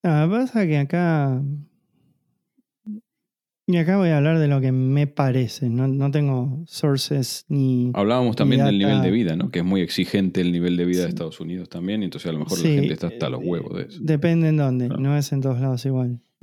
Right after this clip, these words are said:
Speaker 1: Eh, acá, o sea, Estados Unidos son como cincuenta países juntos. Y cada uno tiene su propia normativa, taxes, reglamentaciones. La plata que vos cobras en Silicon Valley, si vos te vas a Dakota del Norte, eh, o sea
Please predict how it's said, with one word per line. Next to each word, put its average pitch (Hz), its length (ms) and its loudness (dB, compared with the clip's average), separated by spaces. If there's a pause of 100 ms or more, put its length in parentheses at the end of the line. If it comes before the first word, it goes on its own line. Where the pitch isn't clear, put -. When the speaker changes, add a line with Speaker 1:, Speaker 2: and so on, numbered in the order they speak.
(160)
Speaker 1:
Eh, 143 320 0
acá, 156 680 2
o 127 40 -4
sea, 135 200 -6
Estados 139 260 -2
Unidos 160 240 2
son 143 160 -2
como 139 160 0
cincuenta 143 540 0
países 143 360 -2
juntos. 131 480 -6 (640)
Y 139 140 2
cada 143 300 4
uno 160 280 4
tiene 147 140 2
su 135 160 -2
propia 147 420 2
normativa, 151 800 2
taxes, 151 560 -2
reglamentaciones. 139 1000 0 (560)
La 139 80 0
plata 151 240 2
que 143 60 4
vos 151 200 2
cobras 147 400 0
en 135 120 0
Silicon 151 380 2
Valley, 160 300 2
si 139 160 -2
vos 147 180 0
te 143 100 -2
vas 139 420 -2 (180)
a 139 240 -2 (160)
Dakota 165 600 0
del 165 160 2
Norte, 175 580 0 (560)
eh, - 160 -2
o 123 80 -2
sea 127 440 0